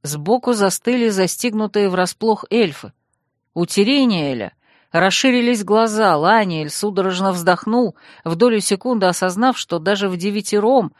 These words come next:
им будет сложно противостоять свирепой хищнице. К сожалению, они не были готовы к этой встрече, а теперь стало слишком поздно что-либо предпринимать. На Хмеру не действует магия,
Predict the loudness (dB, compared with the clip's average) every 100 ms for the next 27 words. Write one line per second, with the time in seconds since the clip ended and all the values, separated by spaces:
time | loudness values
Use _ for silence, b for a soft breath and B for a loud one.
0 | b b -2 0 2 0 -2 -2 0 0
1 | -2 -2 -4 -2 -2 0 0 2 2 0
2 | 0 0 0 -2 -6 -6 -6 -6 -8 -10
3 | -14 _ _ _ _ _ _ _ _ -14
4 | -2 2 4 4 4 2 2 2 0 -4
5 | 0 2 2 2 2 2 0 2 0 0
6 | 0 0 0 -2 -4 -2 -2 -2 -4 -8
7 | b b b -2 0 2 0 0 2 2
8 | 0 -2 -4 -2 -2 -4 0 0 2 -2
9 | -6 -4 -2 -2 -4 -6 -8 -6 -4 -2
10 | -4 -6 -14 _ _ _ _ _ _ _
11 | -4 0 0 2 4 4 4 0 0 0
12 | -2 -2 -2 0 0 0 0 -4